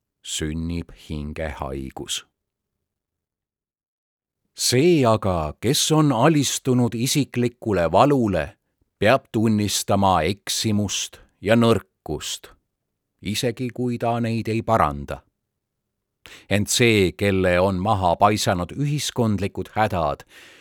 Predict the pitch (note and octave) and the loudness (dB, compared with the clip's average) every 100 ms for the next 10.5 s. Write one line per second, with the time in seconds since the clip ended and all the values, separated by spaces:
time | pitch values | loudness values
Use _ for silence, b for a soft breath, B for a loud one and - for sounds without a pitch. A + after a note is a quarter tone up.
0 | B B B - C3 D3 C3+ C#3 _ - | B B B 0 0 0 -4 -8 _ -6
1 | B2+ B2 - A#2 - _ _ - C3 A#2+ | -4 -4 -2 -4 -4 _ _ -2 2 2
2 | G#2 F2+ A2 C3 B2 A2+ A2 - A2+ G#2 | 2 0 0 0 0 -2 -4 0 0 2
3 | A2 A2 A2 B2 B2 C3+ C#3+ A#2+ F#2+ - | 0 0 0 0 -2 0 0 0 -2 -2
4 | F#2+ D#2+ - C#2 _ _ _ _ B B | -4 -4 -8 -14 _ _ _ _ B B
5 | G2+ B2+ C#3+ - C#3+ D3 C3+ C3+ C3+ - | -2 0 -2 -4 -2 0 0 0 -2 -2
6 | D3 C#3+ F#2 _ G2+ D#2+ D#2+ F#2+ A2+ F#2+ | 0 2 0 _ -6 -4 -4 -2 0 -2
7 | E2 E2 D2 - B B B G#2 C#3 C#3 | -4 -6 -8 -12 B B B 4 6 6
8 | C3 B2 A2+ A#2+ B2 A#2+ A#2 b b b | 6 4 4 2 2 2 -2 b b b
9 | - A#2 G#2+ G2 B2+ G#2 G#2 D#3 C#3 - | 0 2 4 2 0 0 0 -2 -4 -6
10 | G#2 F#2 - - | -6 -6 -6 -8